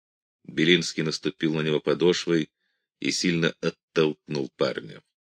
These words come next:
«Кондей, марш! Убью, сопля!» При всём том он не тронул его пальцем, хотя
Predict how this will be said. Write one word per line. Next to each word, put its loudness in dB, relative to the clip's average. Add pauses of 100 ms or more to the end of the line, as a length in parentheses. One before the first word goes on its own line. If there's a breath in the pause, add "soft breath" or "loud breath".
(100)
«Кондей, 10
марш! 8 (420)
Убью, 12
сопля!» 0 (1800 loud breath)
При -4
всём -2
том 2
он 0
не 0
тронул 2
его 4
пальцем, 4
хотя -6